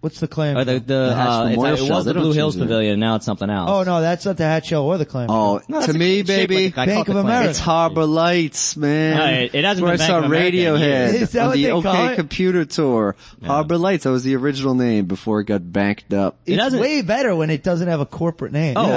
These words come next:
Speaker 2: uh, Great Woods is a way, uh, like, I went to see the, uh, Dead and Company with John Mayer, uh, last summer, and all the old Deadheads were calling it Great Woods. I'd never heard that term before in my life.
Speaker 3: Yeah.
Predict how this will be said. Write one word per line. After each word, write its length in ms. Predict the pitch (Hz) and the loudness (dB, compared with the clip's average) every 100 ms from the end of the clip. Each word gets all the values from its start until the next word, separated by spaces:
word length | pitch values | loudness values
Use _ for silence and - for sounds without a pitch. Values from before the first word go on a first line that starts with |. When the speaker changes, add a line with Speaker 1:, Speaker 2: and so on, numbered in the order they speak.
| 127 | 0
Speaker 2:
uh, 40 | 120 | -2
Great 260 | 131 208 | -2 0
Woods 240 | 156 208 151 | 0 0 0
is 80 | |
a 80 | 127 | -2
way, 240 | 123 123 104 - - | 0 -2 -4 -12 -4
uh, 220 | 143 139 | -2 0
like, 260 | 139 135 139 | 0 -2 0
I 80 | |
went 180 | 165 170 | -2 -2
to 80 | 160 | -4
see 220 | - 151 | -4 -4
the, 240 | 127 120 110 | -2 0 0
uh, 100 | 101 | 0
Dead 220 | 123 143 | -2 -2
and 120 | 104 | -4
Company 440 | 101 87 90 82 | -6 -8 -6 -8
with 100 | 82 82 | -8 -10
John 300 | 101 98 98 | -8 -6 -4
Mayer, 340 | 101 101 90 | -2 -2 -4
uh, 200 | 87 87 | -4 -6
last 300 | 90 107 - | -4 -4 -6
summer, 260 | 98 82 80 | -8 -10 -10
and 140 | 95 | -6
all 160 | 104 113 | -4 -2
the 100 | 104 | -4
old 300 | 101 104 90 | -4 -6 -4
Deadheads 320 | 98 95 90 | -4 -4 -6
were 60 | 90 | -8
calling 240 | 101 92 | -8 -6
it 60 | 85 | -6
Great 240 | 95 90 | -6 -6
Woods. 240 | 78 82 90 | -6 -8 -6
I'd 120 | 90 | -6
never 200 | 92 90 | -6 -4
heard 160 | 90 85 | -6 -6
that 200 | 85 82 | -8 -8
term 200 | 95 87 | -8 -8
before 260 | 82 87 82 | -10 -10 -8
in 60 | |
my 60 | 78 | -6
life. 160 | 73 95 | -4 -4
Speaker 3:
Yeah. 520 | 131 143 78 50 | -6 -8 -10 -12